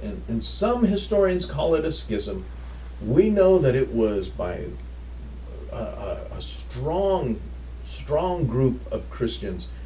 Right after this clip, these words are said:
that held to that. And I believe that that's where the Lord's true churches have come, because they held to the truths of the Word of God. They held that purity and holiness must be in the churches. Well,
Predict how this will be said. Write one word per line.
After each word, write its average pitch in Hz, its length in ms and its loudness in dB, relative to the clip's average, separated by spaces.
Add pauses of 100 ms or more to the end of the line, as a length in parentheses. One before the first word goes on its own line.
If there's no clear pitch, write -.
(160)
that 104 160 0
held 110 220 2
to 98 80 -2
that. 90 260 -4
And - 140 -10 (100)
I 190 220 2
believe 143 480 2 (240)
that - 160 -8
that's 123 260 2
where 123 180 6
the 110 100 4
Lord's 107 440 2
true 107 340 -2
churches - 500 -6
have - 280 -10
come, 85 240 -8 (320)
because 127 380 0
they 110 200 2
held 180 600 6 (160)
to 120 160 0
the - 160 -4
truths - 720 0 (100)
of 101 140 -4
the 101 80 -4
Word 127 240 4
of 139 160 0
God. 95 400 -2 (420)
They 98 180 -2
held 143 300 6
that 104 240 -2
purity 190 680 6
and 107 140 -2
holiness 165 680 4 (300)
must 117 420 0
be 107 180 2
in 95 100 -4
the 90 100 -4
churches. - 600 -10 (960)
Well, 120 400 6